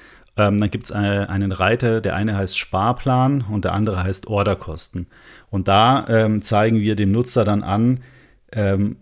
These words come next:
dieser E T F, den er jetzt ausgewählt hat, bei welcher Bank ist er zu welchen Konditionen sparplanfähig und auch zu welchen Konditionen handelbar.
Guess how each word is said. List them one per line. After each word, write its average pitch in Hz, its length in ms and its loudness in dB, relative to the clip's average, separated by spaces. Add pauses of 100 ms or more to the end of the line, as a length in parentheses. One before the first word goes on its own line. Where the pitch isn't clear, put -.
dieser 123 300 2
E 117 120 2
T 113 120 -6
F, 135 180 -2
den 117 180 -2
er 107 140 0
jetzt 113 180 -2
ausgewählt 131 600 -2
hat, 135 320 -4 (260)
bei 101 240 -2
welcher 101 300 0
Bank 113 300 -2
ist - 200 -6
er 101 60 -4
zu 95 180 -4
welchen 107 360 0
Konditionen 101 680 -2
sparplanfähig 139 960 -2 (380)
und 135 320 2
auch 107 220 0
zu - 180 -6
welchen 98 300 -2
Konditionen 98 560 -4
handelbar. 95 460 -2